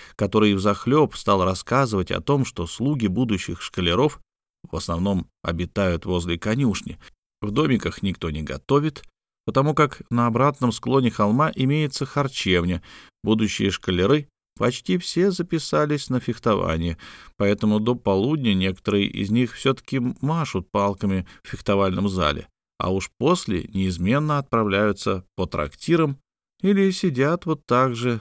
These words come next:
да подначивают то слуг, то друг друга. «На подначке не покупайся», — приказал Харку Лук. «Сейчас иди в харчевню, поешь сам и принеси чего-нибудь.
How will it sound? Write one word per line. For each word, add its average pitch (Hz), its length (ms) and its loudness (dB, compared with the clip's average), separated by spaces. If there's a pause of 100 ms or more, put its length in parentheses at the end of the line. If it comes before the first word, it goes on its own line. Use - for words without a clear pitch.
(120)
да 92 280 -2
подначивают 104 920 2 (100)
то 151 140 0
слуг, 117 460 -4 (500)
то 78 120 2
друг 110 280 0
друга. 80 400 -6 (1800)
«На 82 180 -6
подначке 135 500 0
не 135 100 2
покупайся», — 127 680 -2 (160)
приказал 98 460 0
Харку 95 360 -2
Лук. 85 300 -4 (500)
«Сейчас 113 420 -2
иди 120 160 2
в 113 60 0
харчевню, 104 680 0 (380)
поешь 131 360 2
сам 143 280 2
и 101 240 -4
принеси 101 520 -2
чего-нибудь. 80 720 -4